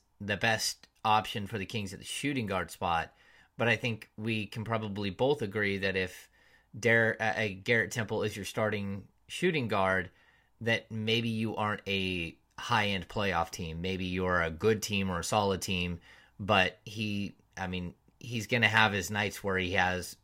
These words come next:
great offensive output. He's gonna have nights where he has no offensive output. He brings it every night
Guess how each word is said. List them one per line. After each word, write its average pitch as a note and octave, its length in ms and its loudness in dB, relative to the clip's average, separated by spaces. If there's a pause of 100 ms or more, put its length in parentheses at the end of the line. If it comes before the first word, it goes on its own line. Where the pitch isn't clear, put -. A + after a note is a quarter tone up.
(140)
great A2 300 4
offensive G2+ 460 0
output. F#2+ 420 0
He's E2+ 140 -6
gonna F2 160 -2
have E2+ 240 -2
nights F#2 280 -4
where F2 160 -2
he E2+ 180 -6
has D#2+ 260 -4 (500)
no B2 300 6
offensive G#2 440 4
output. E2+ 600 0
He A2+ 160 -8
brings G#2+ 340 -2
it G2+ 180 2
every G2+ 220 0
night F#2+ 380 0